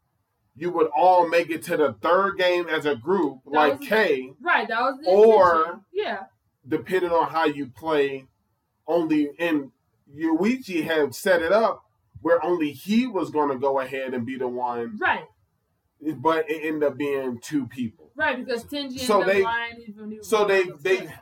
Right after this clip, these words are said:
Speaker 1: they done in the past ways of separating them.
Speaker 2: Yeah, but I'm saying th-, I don't think they would let them go for this little, like, break and then, like, do, like, a bonus, do a bonus game, like, a special game, and then separate the two and be like, "Hey,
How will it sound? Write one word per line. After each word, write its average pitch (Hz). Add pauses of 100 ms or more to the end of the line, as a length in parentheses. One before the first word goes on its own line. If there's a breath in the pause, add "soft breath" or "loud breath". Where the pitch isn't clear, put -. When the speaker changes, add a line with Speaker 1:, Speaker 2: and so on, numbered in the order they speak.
Speaker 1:
they 185
done 156 (300)
in 165
the 151
past 165
ways 147
of 117
separating 143
them. - (100)
Speaker 2:
Yeah, 339
but 262
I'm 311
saying 302
th-, -
I 277
don't 311
think 294
they 277
would 226
let 262
them 262
go 208 (320)
for 220
this 240
little, 262
like, 233
break 208
and 214
then, 240
like, 226
do, 247
like, 240
a 190
bonus, 254 (180)
do 220
a 196
bonus 240
game, 233
like, 190
a 190
special 247
game, 226
and 208
then 208
separate 226
the 208
two 233
and 220
be 214
like, 196
"Hey, 214